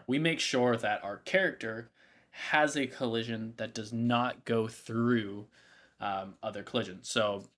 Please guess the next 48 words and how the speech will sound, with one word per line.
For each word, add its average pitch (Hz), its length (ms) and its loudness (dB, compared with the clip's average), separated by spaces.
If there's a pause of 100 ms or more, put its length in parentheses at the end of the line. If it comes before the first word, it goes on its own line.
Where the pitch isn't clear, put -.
(280)
this 120 260 2
floor 151 500 8
is 113 200 0
actually 110 460 2
blocking 110 1000 2
our 101 120 2
character 98 460 -4
from 82 160 -12
falling 90 360 -6
through. 165 340 -2 (420)
It's - 140 -10
also, 117 320 -2
right, 110 140 0
so 123 320 8
Unreal 165 280 8
Engine 143 320 4
crashed 113 340 6
on 113 120 4
me, 147 120 4
but 156 420 6
it's - 140 0
very 190 220 6
similar 156 400 2
towards, 127 440 2
like, 113 160 2
if - 120 -10
you 113 80 -2
fire, 107 580 4 (360)
you'll 113 100 2
notice 110 300 4
that 104 140 0
this 110 180 0
bounces 104 380 0
off 95 200 2
the 101 80 -8
wall. 160 400 8
If - 100 -6
I 104 80 2
fire 95 380 4
at 95 180 0
these 98 240 -2
cubes, 190 720 2 (420)
they 160 140 6
interact 117 720 4
and 110 100 -4
they 107 80 6
float 104 300 -2
around. 90 440 -6